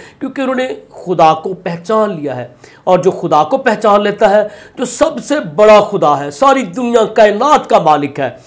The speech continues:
हमारी तो छोटे से किसी अफसर के साथ बातचीत हो जाए, हम बड़ी खुशी मनाते हैं, लोगों को बताते हैं, "मेरा फलां के साथ तल्लक है, फलां अफसर के साथ तल्लक है, फलां मेरा, अ, किसी, अ, ब्यूरोक्रेट के साथ तल्लक है।" भाई, ये तल्लकात तो दुनियावी हैं।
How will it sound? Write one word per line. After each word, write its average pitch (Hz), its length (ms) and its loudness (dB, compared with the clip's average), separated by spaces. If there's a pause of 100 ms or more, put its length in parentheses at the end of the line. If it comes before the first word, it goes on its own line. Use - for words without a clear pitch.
(260)
हमारी 175 340 4
तो 262 140 -4
छोटे 202 380 -2
से 220 120 -8
किसी 214 240 -6
अफसर 262 240 -6
के 285 80 -8
साथ 247 180 2
बातचीत 165 520 0
हो 156 100 -2
जाए, 165 260 -2 (280)
हम 175 140 -4
बड़ी 175 120 -2
खुशी 175 280 -8
मनाते 120 340 -6
हैं, 104 180 -18 (1000)
लोगों 170 280 4
को - 100 -2
बताते 170 380 0
हैं, 120 120 -6 (240)
"मेरा 165 240 2
फलां 160 320 -2
के 151 140 -6
साथ 151 220 0 (260)
तल्लक 147 300 -4
है, 120 160 -6 (240)
फलां 190 220 0
अफसर 190 200 -2
के 208 120 -2
साथ 175 280 4
तल्लक 147 260 -4
है, 170 60 0
फलां 196 300 0
मेरा, 185 180 2
अ, 165 100 -2 (260)
किसी, 165 680 2 (260)
अ, 151 240 4
ब्यूरोक्रेट 190 1000 2
के 220 60 -2
साथ 185 180 2
तल्लक 135 360 -6
है।" - 180 -14 (320)
भाई, 262 120 -6
ये 214 280 2
तल्लकात 170 580 2
तो 156 160 -4
दुनियावी 131 480 -6
हैं। 135 300 -6